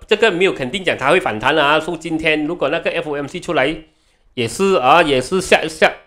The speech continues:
下，它的报告出来，下到那个美国市场下跌，这个也是继续会跌的啊。所以暂时啊。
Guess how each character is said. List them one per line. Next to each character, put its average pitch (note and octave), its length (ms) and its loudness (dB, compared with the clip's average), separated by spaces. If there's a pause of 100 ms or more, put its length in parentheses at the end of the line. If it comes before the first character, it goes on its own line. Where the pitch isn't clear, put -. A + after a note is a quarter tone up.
(100)
下， - 220 0 (160)
它 D#3 120 -2
的 F3 80 2
报 F3 160 6
告 F3+ 200 4
出 F3+ 180 -2
来， C#3+ 220 4
下 E3+ 200 -2
到 F3 180 2
那 F3 120 0
个 E3+ 420 2 (160)
美 A#2+ 120 -2
国 - 140 2
市 F3+ 160 -2
场 G#2 340 -4
下 E3+ 220 4
跌， D3+ 320 2 (220)
这 D#3 100 -8
个 D#3+ 100 -4
也 G2+ 120 -4
是 C3 180 -10 (400)
继 B2 140 -12
续 B2 120 -10
会 A#2+ 80 -6
跌 A#2+ 200 -10
的 A2 120 -6
啊。 G2+ 240 -8
所 B2 160 -14
以 A2+ 40 -18 (100)
暂 A2+ 180 -10
时 G#2+ 220 -18
啊。 G#2 280 -10